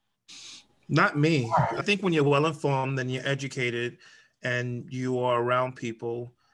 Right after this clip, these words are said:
um, and you've been around people that have, have information that's shared,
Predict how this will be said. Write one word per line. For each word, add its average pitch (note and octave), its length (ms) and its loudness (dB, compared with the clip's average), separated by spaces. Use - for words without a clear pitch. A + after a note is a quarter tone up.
um, A#2 300 -6
and C#3 140 -2
you've C#3+ 100 -2
been D#3 160 2
around C3 280 -2
people A2+ 580 -8
that A#2 400 -2
have, A#2+ 300 -2
have A#2 340 -4
information B2+ 680 -4
that's A#2 220 -4
shared, A#2 580 -4